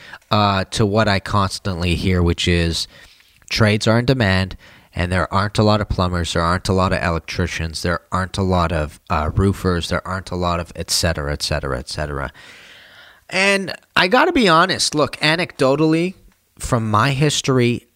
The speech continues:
that was the conversation that happened from parent to child. It was, "No, you're gonna go to university, you're gonna get a degree,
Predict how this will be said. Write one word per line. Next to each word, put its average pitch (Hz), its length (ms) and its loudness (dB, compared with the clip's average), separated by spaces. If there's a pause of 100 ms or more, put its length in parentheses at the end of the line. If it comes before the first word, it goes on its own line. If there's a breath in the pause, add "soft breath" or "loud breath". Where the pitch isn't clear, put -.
(560)
that 117 380 2
was 113 520 2
the 104 120 -4
conversation 95 800 -2
that 87 160 0
happened 82 400 -4
from 82 180 -6
parent 85 460 -6
to 87 80 -6
child. 90 520 -2
It 92 220 -4
was, 104 340 -4
"No, 139 320 -2
you're 82 160 -2
gonna 104 200 -2
go 131 120 0
to 160 80 0
university, 113 720 -2
you're 98 160 -4
gonna 92 220 -6
get 98 160 -2
a 113 60 -2
degree, 95 560 0